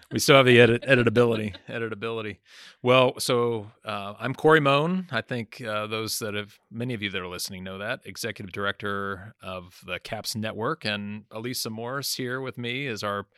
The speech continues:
Speaker 1: filmmaking instructor in Blue Valley caps and also the producer of the podcast.
Speaker 2: Hi, everybody.
Speaker 1: Yeah, yeah.
Speaker 2: You, hearing my voice and, um, then, and now seeing my face is definitely not a common occurrence
Speaker 1: <laughs>
Speaker 2: here, um, but it's still fun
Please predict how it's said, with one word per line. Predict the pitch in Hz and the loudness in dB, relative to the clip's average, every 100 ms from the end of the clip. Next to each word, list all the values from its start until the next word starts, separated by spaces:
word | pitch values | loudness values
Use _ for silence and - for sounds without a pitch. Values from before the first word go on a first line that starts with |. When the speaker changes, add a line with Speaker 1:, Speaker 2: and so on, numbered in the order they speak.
| - _ | -20 _
Speaker 1:
filmmaking | - 143 139 139 139 127 | 0 2 4 2 0 -4
instructor | 113 - 127 - 135 139 | -2 0 -2 -2 -6 -6
in | 123 | -6
Blue | 120 | -6
Valley | 120 117 | -2 -4
caps | - 117 123 - - | -2 -4 -4 -6 -8
and | 92 87 85 _ _ _ - | -8 -14 -18 _ _ _ -12
also | 95 - 90 | -10 -8 -10
the | 92 | -12
producer | - 117 170 120 | -4 -2 0 -2
of | 82 | -4
the | 78 | -6
podcast. | 92 78 - 87 120 151 - - _ | -8 -8 -14 -14 -10 -8 -8 -10 _
Speaker 2:
Hi, | - - 170 294 | -10 -6 -4 -4
everybody. | 247 143 - 170 202 302 | -8 -10 -16 -20 -18 -16
Speaker 1:
Yeah, | - 135 190 214 135 - _ _ - | -8 -8 -6 -10 -14 -20 _ _ -8
yeah. | 117 160 104 _ _ - | -6 -6 -10 _ _ -14
Speaker 2:
You, | 220 - | -10 -10
hearing | 220 285 294 | -8 -8 -6
my | 254 220 | -6 -6
voice | 214 214 214 | -8 -8 -8
and, | 190 180 175 | -10 -10 -10
um, | 175 170 175 | -10 -10 -16
then, | 175 190 180 - | -8 -8 -8 -10
and | 180 | -8
now | 175 175 | -8 -8
seeing | 214 190 | -12 -12
my | 151 | -12
face | 185 175 147 | -12 -12 -12
is | 165 156 - - | -16 -14 -16 -14
definitely | 165 - 160 151 | -14 -12 -14 -12
not | 151 151 - | -10 -6 -4
a | - | -4
common | - 214 214 202 | 2 2 4 2
occurrence | - - - 1077 | 2 4 2 2
Speaker 1:
<laughs> | 1077 | 2
Speaker 2:
here, | 196 180 247 - - - | 2 2 0 -4 -20 -10
um, | - 220 202 190 175 | 0 0 0 -4 -6
but | 240 | -6
it's | 277 | -6
still | - 196 | -6 -6
fun | - 170 | -6 -8